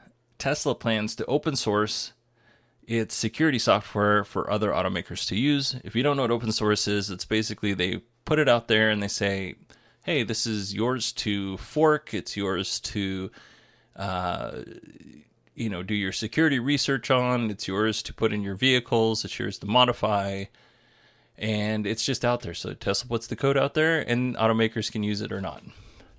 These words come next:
One of the benefits of this is, um, when Tesla, as Tesla's contributing to the code, um,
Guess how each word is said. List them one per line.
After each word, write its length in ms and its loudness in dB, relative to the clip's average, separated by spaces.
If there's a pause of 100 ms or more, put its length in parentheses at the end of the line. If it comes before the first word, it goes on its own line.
(100)
One 180 4
of 80 4
the 60 4
benefits 640 0
of 100 -2
this 240 -2
is, 480 -2 (680)
um, 360 0
when 140 0
Tesla, 460 0
as 280 2
Tesla's 400 0
contributing 720 0 (200)
to 180 0
the 100 -2
code, 480 6 (480)
um, 640 0